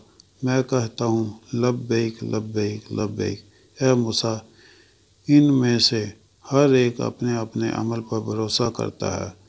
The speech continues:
اور گناہ گار میری رحمت پر بھروسہ کرتا ہے، اور میں اس بندے کو خالی اور ناکام نہیں رکھتا جو مجھ پر بھروسہ کرتا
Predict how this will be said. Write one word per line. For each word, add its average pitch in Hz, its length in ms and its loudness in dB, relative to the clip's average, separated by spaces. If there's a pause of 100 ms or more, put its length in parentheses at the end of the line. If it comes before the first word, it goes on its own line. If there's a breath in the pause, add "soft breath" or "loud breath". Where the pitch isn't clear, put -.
(520 soft breath)
اور 135 180 2
گناہ 120 360 2
گار 120 200 2
میری 117 400 0
رحمت 131 400 0 (100)
پر 120 140 0
بھروسہ 110 500 -4
کرتا 101 460 -8
ہے، 104 140 -6 (580)
اور 123 160 0
میں 117 300 0 (640 soft breath)
اس 143 200 0
بندے 127 400 4
کو 123 200 -2
خالی 113 480 -2 (200)
اور 123 180 2
ناکام 120 460 2
نہیں 113 280 0
رکھتا 104 380 -6 (560 soft breath)
جو 131 180 4
مجھ 127 260 2
پر 110 220 -4 (520)
بھروسہ 117 520 0
کرتا 110 320 -6